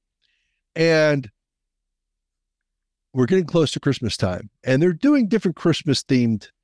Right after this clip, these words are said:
things. And my son, uh, who's now thirteen, uh, he's at the kitchen table because we learned early on,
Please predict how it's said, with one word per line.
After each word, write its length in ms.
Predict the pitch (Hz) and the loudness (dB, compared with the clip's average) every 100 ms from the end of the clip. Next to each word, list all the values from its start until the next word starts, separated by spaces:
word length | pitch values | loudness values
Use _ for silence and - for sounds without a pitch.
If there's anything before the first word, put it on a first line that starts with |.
| _ | _
things. 500 | - 107 85 - - - | -2 -2 -2 -6 -10 -4
And 200 | 107 104 | 0 0
my 100 | 110 | 0
son, 460 | 107 156 127 123 113 _ _ _ - | 0 0 2 0 -4 _ _ _ -12
uh, 260 | 98 95 98 | -6 -4 -2
who's 140 | 104 | 0
now 140 | 110 98 | 0 0
thirteen, 640 | 107 101 - 107 104 98 _ _ _ - | 0 -2 0 0 0 -2 _ _ _ -20
uh, 80 | - - _ - | -18 -18 _ -4
he's 220 | 120 110 | 0 2
at 180 | 101 98 | 0 0
the 60 | 107 | -2
kitchen 280 | 107 107 | -4 -2
table 480 | 104 123 107 104 104 _ - | 0 2 2 -2 -6 _ -10
because 480 | - 104 95 - - _ _ - | -2 -2 -2 -8 -18 _ _ -4
we 120 | 117 | 0
learned 280 | 113 107 101 | 2 0 -2
early 300 | 120 110 104 | -2 0 0
on, 360 | 107 110 104 | 0 0 -2